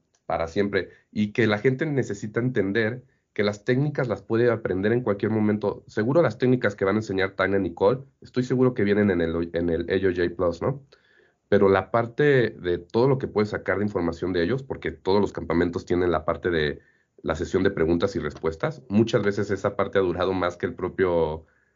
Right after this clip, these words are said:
campamento, porque se quedan el tiempo que necesiten para resolverte tus dudas. Y la manera en la que hay que entrenar es, creo que, lo más valioso que, que te puedes llevar.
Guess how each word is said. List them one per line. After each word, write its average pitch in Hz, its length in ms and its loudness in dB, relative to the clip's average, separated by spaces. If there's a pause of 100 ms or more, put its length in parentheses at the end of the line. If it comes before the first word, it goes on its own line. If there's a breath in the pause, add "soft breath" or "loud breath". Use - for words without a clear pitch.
(240 soft breath)
campamento, 87 640 0
porque 82 180 -8
se - 180 -8
quedan 92 380 0 (220)
el 71 180 -12
tiempo 85 280 -4
que 82 100 -2
necesiten 80 500 -4
para 78 160 2
resolverte 78 460 -6
tus 78 180 -14
dudas. 92 380 -6 (640)
Y 95 80 -2
la 87 140 2
manera 95 320 2
en 123 60 2
la 98 120 -2
que 85 120 -6
hay 87 180 -4
que 101 80 -6
entrenar 90 600 -4 (240)
es, 87 560 -10
creo 92 200 -8
que, 101 100 -4
lo 87 140 -4
más 85 340 -2
valioso 87 380 -6
que, 78 480 -6 (1000)
que 90 100 -6
te 80 120 -6
puedes 92 320 0
llevar. 82 320 0